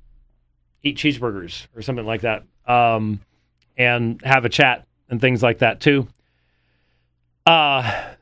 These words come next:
so anyway, uh, could be a lot going on, uh, during that time period. So if, if you're praying for that, that far down the road, I only, I, I not only need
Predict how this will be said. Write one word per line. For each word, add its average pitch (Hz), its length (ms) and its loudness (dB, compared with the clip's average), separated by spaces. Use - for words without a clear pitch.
so - 360 4
anyway, 202 540 2
uh, 147 380 2
could 160 100 -2
be 175 80 4
a 160 60 4
lot 151 280 -2
going 135 220 2
on, 107 280 -2
uh, 117 360 0
during 127 180 -2
that 120 140 -6
time 131 240 -2
period. 120 360 -4
So 160 360 0
if, 147 320 0
if 143 160 0
you're 202 160 2
praying 185 540 0
for 185 160 -2
that, 180 320 0
that 147 160 -2
far 165 240 0
down 156 220 0
the 139 60 0
road, 151 360 0
I 151 180 4
only, 170 320 -2
I, 151 140 4
I 160 120 2
not 180 200 2
only 135 160 0
need 123 300 -2